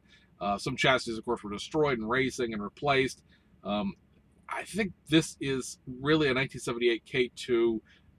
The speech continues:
that ran, like, the imsa series that they then took to Le Mans and modified as a K three car. I don't think this is, 'cause Dick Barber Racing did get a K three car, but, uh, I don't think this is technically the one. There's a,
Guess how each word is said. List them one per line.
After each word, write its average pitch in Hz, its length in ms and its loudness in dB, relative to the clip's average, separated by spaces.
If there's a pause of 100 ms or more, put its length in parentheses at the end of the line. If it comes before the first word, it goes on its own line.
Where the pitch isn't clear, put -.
(140)
that 117 160 -2
ran, 123 480 2 (100)
like, 110 260 -4
the 104 280 -4
imsa 139 320 -2
series 101 480 -6
that 101 200 -10
they 117 200 4
then 113 220 0 (100)
took - 260 2
to 135 100 -2
Le 117 160 0
Mans 113 640 -4 (480)
and 95 520 -4 (180)
modified 113 760 0 (580)
as 117 120 -2
a 110 60 -4
K 120 200 6
three 120 280 0
car. 95 200 -4
I 117 40 2
don't 151 100 4
think 175 120 0
this 143 120 0
is, 123 180 -12 (240)
'cause 143 180 0
Dick - 220 4 (160)
Barber 156 240 6
Racing 120 300 0
did 165 180 10
get 135 100 2
a 120 40 2
K 127 200 2
three 135 240 -4
car, 98 200 -6
but, 90 120 -10 (140)
uh, 120 100 0
I 120 60 -4
don't 127 180 -4
think 113 180 -8
this 120 180 -2
is 101 120 -20
technically 107 600 -6 (240)
the 113 100 -2
one. 107 280 0
There's 131 160 0
a, 196 80 2